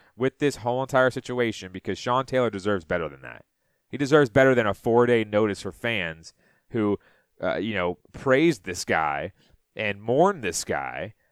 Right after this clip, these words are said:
multiple times, multiple instances. It's all over Facebook whenever he has his anniversary of his death and everything like that. It's all over Facebook. Everyone says, you know, something nice about Sean Taylor and, and, you know, whatever. It was a whole entire situation.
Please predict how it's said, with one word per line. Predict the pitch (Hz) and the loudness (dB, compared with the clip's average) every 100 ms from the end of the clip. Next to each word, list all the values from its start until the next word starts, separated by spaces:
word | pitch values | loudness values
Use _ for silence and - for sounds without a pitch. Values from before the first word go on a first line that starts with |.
| - | -4
multiple | 117 143 - 131 117 | 2 2 2 -4 -6
times, | 131 147 95 73 - | -2 -2 -2 -6 -8
multiple | 107 151 - 117 - | 0 0 0 -6 -6
instances. | 123 151 117 95 76 64 85 - _ _ | -8 -8 -10 -12 -12 -12 -14 -18 _ _
It's | - 117 | -6 2
all | 139 156 | 8 8
over | 165 139 | 8 6
Facebook | - 131 139 - 131 120 - | 2 2 2 0 -2 -2 -2
whenever | 113 117 123 | -2 0 2
he | 120 | 0
has | 117 117 | 0 0
his | 110 | 0
anniversary | 113 113 98 113 107 113 | -4 -4 0 0 0 -2
of | 104 | -4
his | 98 | -6
death | - 107 107 107 | -2 0 0 -2
and | 95 | -8
everything | 92 95 | -10 -8
like | 87 - | -10 -6
that. | 87 85 _ | -6 -8 _
It's | - | 2
all | 139 | 4
over | 151 139 | 6 2
Facebook. | - 151 - 78 92 | 2 0 -2 -8 -6
Everyone | 113 131 123 | -4 -4 -6
says, | - 127 127 110 - _ | 0 2 2 -2 -14 _
you | - | -8
know, | 113 113 | -4 -4
something | - 120 123 | -4 -6 -4
nice | 110 117 | -2 -2
about | 113 110 | 0 -2
Sean | - 110 110 | 0 -2 -2
Taylor | - 110 110 95 87 | -4 -2 0 0 -2
and, | 85 - _ - | -6 -14 _ -12
and, | 87 85 87 | -10 -10 -12
you | 87 | -12
know, | 85 | -8
whatever. | 87 101 117 82 73 80 _ _ - | -4 2 2 2 -4 -10 _ _ -4
It | |
was | 139 | 0
a | 147 | 0
whole | 117 175 | 0 0
entire | 190 160 | 0 0
situation. | 151 - 123 139 - | -2 -4 -2 -2 -4